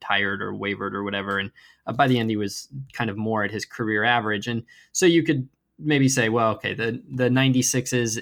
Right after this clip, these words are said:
and the, you know, the ninety-nine that he touched might have been, uh, him, you know, it might have been adrenaline from making his first start of the year. It might have been that he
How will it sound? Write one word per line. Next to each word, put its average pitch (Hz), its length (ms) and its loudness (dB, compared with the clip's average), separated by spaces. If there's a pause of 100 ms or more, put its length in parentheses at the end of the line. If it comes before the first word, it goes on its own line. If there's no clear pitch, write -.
and 104 180 -4
the, 98 80 -4
you 113 140 -6
know, 101 100 -6
the 107 80 -8
ninety-nine 110 440 -4
that 110 120 -6
he 117 100 -8
touched - 560 0
might 123 220 2
have 113 140 -4
been, 113 380 0 (420)
uh, 110 280 4
him, 107 760 -4
you 139 80 -2
know, 98 120 0
it - 80 -10
might 104 180 -2
have 101 100 -6
been 104 140 0
adrenaline 170 760 4
from 120 840 2
making 113 220 -4
his 110 100 -10
first - 180 -8
start 120 140 -4
of - 60 -6
the 123 60 -6
year. 151 200 6
It 131 60 0
might 120 180 4
have 107 60 0
been 110 160 -2
that 104 180 -2
he 104 320 -8